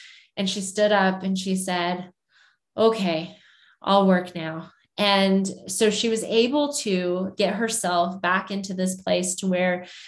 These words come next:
she could work. Was it probably her most productive, most successful day? Probably not. But what it did do is it created this environment where I gave her some options. She made a choice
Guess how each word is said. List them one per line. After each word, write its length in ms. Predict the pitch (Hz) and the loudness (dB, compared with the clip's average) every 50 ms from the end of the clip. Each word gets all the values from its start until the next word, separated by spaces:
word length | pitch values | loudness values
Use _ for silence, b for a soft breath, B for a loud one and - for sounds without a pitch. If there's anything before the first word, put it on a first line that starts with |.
| B B B - | B B B -6
she 320 | - - - 226 208 190 | -4 -2 0 0 0 0
could 180 | 196 214 196 190 | 0 0 0 2
work. 380 | 180 170 - - - - - - b b b b b b b _ | 2 2 2 0 -2 -6 -12 -20 b b b b b b b _
Was 260 | 214 240 262 254 302 | 2 4 4 6 6
it 180 | 311 - - | 4 4 2
probably 480 | - - 254 254 247 269 262 240 226 262 | 2 2 2 4 4 2 2 4 4 2
her 340 | 233 220 220 208 190 185 185 | 2 2 2 2 2 2 0
most 320 | 185 175 185 196 202 - | 0 0 -2 -2 -4 -4
productive, 640 | - 226 208 208 196 208 208 208 - 196 190 190 190 | -6 -4 -2 0 0 0 -2 -2 -4 -2 -2 0 0
most 260 | 190 185 185 196 190 - | 0 0 0 0 -2 -4
successful 500 | 214 - - 185 190 190 - - 202 196 | -6 -6 -4 -4 -4 -4 -4 -6 -2 0
day? 340 | 214 214 220 226 220 - _ _ _ _ | 0 0 0 0 -2 -6 _ _ _ _
Probably 400 | - - 294 311 320 254 262 233 | -2 0 2 4 4 4 2 2
not. 360 | 208 185 180 196 247 247 - - _ _ _ B B B B B B B B B - | 2 2 2 2 0 -2 -6 -12 _ _ _ B B B B B B B B B 0
But 340 | 214 247 233 214 - - 202 | 4 6 6 6 6 4 4
what 160 | 226 226 226 | 6 6 6
it 200 | 233 220 143 - | 6 4 2 0
did 280 | - 247 269 277 269 - | 0 0 0 0 0 -2
do 360 | - 226 214 196 190 185 - | -2 0 2 2 2 2 0
is 140 | 190 190 208 | -2 -4 -4
it 160 | 190 - - | -4 -6 -8
created 500 | - - 214 202 196 202 208 247 262 - | -8 -6 -2 0 0 2 4 2 2 2
this 220 | 233 247 240 - | 2 0 0 0
environment 880 | 240 226 208 185 180 175 175 175 180 180 180 185 180 175 180 175 180 - - - | 0 0 0 2 2 2 2 2 0 0 -2 -2 -2 -2 -2 -4 -6 -10 -6 0
where 580 | 208 190 185 180 180 180 180 180 180 180 - - | 2 4 4 6 4 4 2 0 -2 -4 -6 -6
I 80 | 190 196 | -6 -4
gave 300 | 185 180 180 196 190 - | -2 0 0 0 -2 0
her 140 | - 233 240 | 0 -2 0
some 380 | 240 - - 190 262 262 - - - | 0 -2 -4 -4 -4 -4 -6 -4 -2
options. 760 | 175 170 170 - - 196 208 240 269 277 - - - - b b b b b b b _ _ _ | -2 -2 -2 -4 -4 -6 -6 -6 -6 -8 -8 -8 -10 -10 b b b b b b b _ _ _
She 300 | - - - - 240 233 | -8 -6 0 2 2 4
made 240 | 233 233 226 226 247 | 4 4 4 4 4
a 60 | 262 | 2
choice 840 | 254 - - - 190 180 180 180 196 240 269 262 - - - - | 0 -4 -4 -2 0 0 2 2 2 0 0 -2 -6 -8 -10 -12